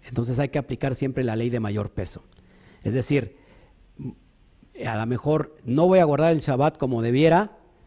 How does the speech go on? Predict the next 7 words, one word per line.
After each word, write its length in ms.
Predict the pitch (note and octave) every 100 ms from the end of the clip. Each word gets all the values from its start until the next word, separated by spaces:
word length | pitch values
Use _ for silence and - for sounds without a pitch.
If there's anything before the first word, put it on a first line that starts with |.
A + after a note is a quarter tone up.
| - _ _ _ _ _
y 200 | A2 G2+
me 120 | A2+
voy 180 | B2+ D#3
a, 60 | D3+
eh, 380 | - - G#2+ A#2
voy, 360 | C#3 D3 C#3+
eh, 560 | B2 A2 G2+ G2+ -